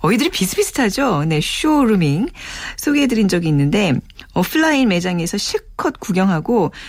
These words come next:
온라인 쇼핑몰에서 구매하는 사람들을 말합니다. 매장을 방문한 고객이 제품 구입은커녕 구경만 하고 발길을 돌리기 때문에 오프라인 매장이 온라인 쇼핑몰의 전시장 쇼룸이 되어버렸다는 의미를 담고 있는데요.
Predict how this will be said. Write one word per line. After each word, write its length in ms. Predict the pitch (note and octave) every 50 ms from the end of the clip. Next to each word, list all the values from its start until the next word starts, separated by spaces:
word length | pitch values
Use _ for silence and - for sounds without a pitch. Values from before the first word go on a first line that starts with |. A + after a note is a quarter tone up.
| - -
온라인 360 | - F#3+ G#3+ A#3+ C4 C4+ C4+
쇼핑몰에서 720 | C#4 - B3+ - - A3 G#3 F#3 E3+ D#3+ D#3 D3+ - D3+ C#3+
구매하는 460 | - - - F3 F#3 F#3+ F#3 D#3+ C#3
사람들을 680 | - - C3+ - B2+ B2 A#2 - A#2+ A2 A#2 - C3+ D3+
말합니다. 580 | D3 C3+ B2 B2 A#2+ A#2 A#2 G#2+ - A2+ - - - - - - - - -
매장을 1040 | D#3 D#3+ D#3+ D#3+ - G#3 G#3 G3 F#3+ F#3+ F#3+ F#3+ F#3+ F#3+ F#3 F#3 F3+ F3+ F3 F3 F3
방문한 840 | - - - D3+ D#3 D#3+ E3 E3+ E3+ E3+ F3 F#3+ G#3+ A#3 B3 C4+ C#4+ - - - - - - - -
고객이 760 | - F#3 F3+ F3 G3 F#3 D#3+ D3+ D#3 D#3 D#3 D3+ C#3+ C3+ C3+
제품 520 | - - F#3 D3 - - - - G#3+ G3+ F#3+
구입은커녕 720 | - F#3 E3 D#3+ - D3+ D3+ - - - F#3+ F3+ F3 E3+
구경만 480 | - - - E3+ G3 F#3+ F#3 F3+ F3 F3
하고 140 | E3 D3 C#3+
발길을 440 | - - D3 D3+ - - F3 F3
돌리기 320 | F3 G#3 D3 C#3+ C#3+ D3+ D3
때문에 480 | - - C3+ C3+ C3+ D3 F3+ G3 F#3 - - - - - -
오프라인 380 | F#3 G3 - A#3 A3+ A3+ G#3+
매장이 400 | G3 F3 E3+ F3+ E3 D#3+ E3+ F#3+
온라인 340 | - F#3+ G3+ G#3+ A3+ A#3 A3+
쇼핑몰의 460 | A3+ A#3 A3 - G3+ F3+ E3 D3 D3
전시장 560 | - - - C#3+ D3+ D3+ - - - C3+ B2+ -
쇼룸이 720 | - - - E4 F4 E4+ D4+ G#3+ D3+ C3+ C3 C3+ C#3+ C#3 C#3
되어버렸다는 640 | - C3 C3+ C3+ C3+ B2+ B2 - - B2+ C#3 C#3+
의미를 260 | C3+ C3 C3 C3 C3+
담고 300 | C3+ - B2+ C3 - D3
있는데요. 520 | C#3 C3 C3 B2+ B2+ - C3+ D#3+ G3+ G3+